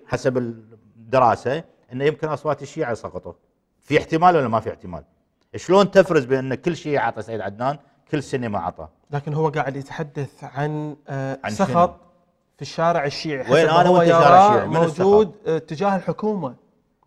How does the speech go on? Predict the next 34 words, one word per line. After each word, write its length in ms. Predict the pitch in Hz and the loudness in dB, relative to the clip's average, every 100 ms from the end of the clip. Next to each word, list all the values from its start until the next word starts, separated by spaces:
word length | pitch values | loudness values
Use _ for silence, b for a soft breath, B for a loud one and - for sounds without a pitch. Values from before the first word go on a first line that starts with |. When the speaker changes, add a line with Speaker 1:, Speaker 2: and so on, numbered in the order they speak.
| - | -18
Speaker 2:
السلطة. 360 | - 220 202 147 | -4 -2 -2 -6
Speaker 1:
الحكومة 360 | - 156 190 | -4 0 2
Speaker 2:
طيب، 60 | 254 | 0
Speaker 1:
ال- 180 | - 226 | 0 4
Speaker 2:
خلينا 220 | 262 262 | 6 6
نستحضر، 420 | 254 240 233 240 - | 8 6 6 4 0
خل-، 200 | - - | -6 -2
خل 120 | 165 | 4
أعطي 180 | 175 202 | 4 6
مثال 240 | 196 196 196 | 8 6 6
ثاني 300 | 190 180 185 | 2 2 -2
عشان 200 | 165 185 | 0 0
لا 60 | |
يكون 160 | 196 190 | 0 0
فقط 240 | 190 175 | 0 -2
المثال 380 | 170 170 170 160 | -2 2 4 4
من 120 | 156 | 0
الدكتور 280 | 143 139 151 | -8 -6 -6
صلاح 220 | 147 151 | -2 -4
الفضلي. 340 | 139 147 139 151 b | -2 -8 -10 -12 b
Speaker 1:
أدري 260 | 135 160 185 | -4 4 8
Speaker 2:
كلام 140 | 233 233 | 8 8
Speaker 1:
ليش 40 | |
Speaker 2:
الدكتور 240 | 208 190 165 | 6 6 6
Speaker 1:
صار؟ 240 | 240 - - 151 | 6 6 -6 -4
Speaker 2:
النائب 300 | 170 190 180 | 2 2 0
السابق 440 | - 190 170 165 | 0 0 0 -4
الدكتور 500 | 147 139 180 170 160 - | -6 -6 0 0 -2 -8
حسن 560 | 165 - 165 160 143 | -10 -4 -2 -2 -4
جوهر 460 | 139 175 131 147 190 b b - | 0 0 0 -2 -4 b b -2
أيضًا 240 | 240 185 | 2 2
في 220 | 143 180 | 2 -2
ديسمبر 440 | 160 165 185 143 143 | -2 0 -2 -2 -4
قبل، 380 | - 147 147 | -4 -4 -4